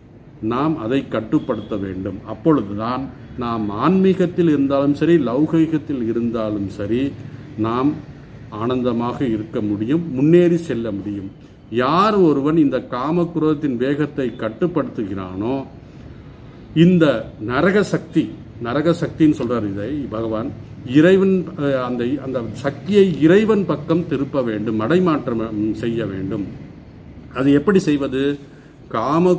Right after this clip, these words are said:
குரோதத்தை இறைவனை அடைய வேண்டும் என்பதற்காக ஆசைப்பட வேண்டும், கோபப்பட வேண்டும். காமம் என்றால் ஆசை, குரோதம் என்றால் கோபம். So இறைவனை அடைய வேண்டும் என்பதில் ஆசையும்,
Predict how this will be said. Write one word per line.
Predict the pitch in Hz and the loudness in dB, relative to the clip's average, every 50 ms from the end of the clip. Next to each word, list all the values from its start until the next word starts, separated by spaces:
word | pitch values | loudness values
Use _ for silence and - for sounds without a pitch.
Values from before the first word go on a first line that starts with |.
| 175 - | 0 -2
குரோதத்தை | 139 139 131 131 127 120 117 110 104 110 - 117 117 135 156 160 - - - - - - - - | -2 -2 0 0 0 0 -2 -4 -4 -6 -6 -4 -2 0 0 -2 -2 -6 -14 -20 -20 -20 -14 -8
இறைவனை | 104 113 135 131 151 175 180 185 175 190 185 185 185 185 175 - - - | -6 -2 2 4 6 6 6 6 4 2 4 4 4 4 4 0 -4 -10
அடைய | - 113 120 139 160 175 185 185 | -8 -4 0 2 2 4 4 4
வேண்டும் | 165 170 165 165 165 160 165 160 160 | 4 4 4 4 4 4 4 4 4
என்பதற்காக | 147 139 135 127 131 127 123 113 110 107 127 117 120 120 - 160 | 4 4 2 0 0 -2 -4 -4 -6 -6 -6 -6 -6 -6 -6 -8
ஆசைப்பட | 131 107 101 113 120 - 156 147 139 - 120 110 107 107 | -8 -8 -10 -12 -8 -4 -4 -4 -4 -4 -6 -6 -4 -4
வேண்டும், | 101 104 98 95 95 95 107 101 95 - - - - - | -4 -4 -4 -4 -4 -4 -4 -6 -6 -8 -10 -12 -6 0
கோபப்பட | 139 147 165 170 175 170 139 127 110 110 101 | 2 4 4 4 4 2 0 -4 -4 -4 -4
வேண்டும். | 98 95 90 90 95 110 98 95 - - - | -6 -8 -10 -8 -8 -8 -8 -10 -12 -14 -12
காமம் | - 113 120 135 139 147 143 143 | -10 -8 -4 0 2 2 2 2
என்றால் | 131 131 131 151 160 165 139 | 2 0 -2 -2 -2 -2 -2
ஆசை, | 110 117 127 - - 170 175 170 | -4 -4 -4 -4 -2 -2 -2 -2
குரோதம் | 147 127 131 135 131 120 | -2 -2 -2 -2 -2 -2
என்றால் | 117 110 104 104 101 101 98 - - | -4 -4 -4 -4 -6 -8 -8 -6 -2
கோபம். | 127 135 147 147 160 170 - - - - - - - | 0 0 0 0 0 -2 -4 -8 -12 -16 -18 -16 -4
So | - 165 151 | 2 2 2
இறைவனை | 120 110 110 120 135 151 165 190 208 208 214 214 214 214 196 | 2 2 0 2 4 6 6 6 6 4 4 4 2 2 2
அடைய | 165 147 156 160 160 151 | 2 2 2 2 2 2
வேண்டும் | 147 147 143 139 151 143 139 | 2 2 0 2 0 0 0
என்பதில் | 127 120 117 110 117 113 110 107 | 0 -2 -2 -2 -2 -4 -4 -4
ஆசையும், | 98 98 113 117 - - 147 151 175 190 180 | -6 -6 -8 -6 -4 -2 0 2 2 0 0